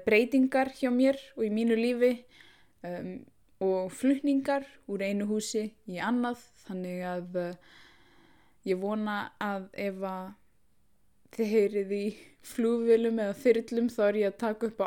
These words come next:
allt öðrum stað en vanalega. Þannig að ég vona að það, eh, verði ekki of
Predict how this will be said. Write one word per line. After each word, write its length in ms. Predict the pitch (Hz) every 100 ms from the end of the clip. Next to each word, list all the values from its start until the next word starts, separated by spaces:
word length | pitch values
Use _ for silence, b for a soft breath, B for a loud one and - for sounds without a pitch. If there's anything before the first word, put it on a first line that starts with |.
| 226
allt 240 | - -
öðrum 240 | 226 214 -
stað 400 | 214 214 214 208
en 120 | 208
vanalega. 460 | 220 220 220 220 220 b b b b b b b b _ _
Þannig 160 | 180 180
að 140 | 180 190
ég 140 | 202
vona 300 | 240 233 202
að 80 | 190 -
það, 260 | 208 190 196
eh, 180 | 190 190 190
verði 300 | 202 202 196
ekki 320 | - 202 175 175 -
of 400 | 214 233 269 269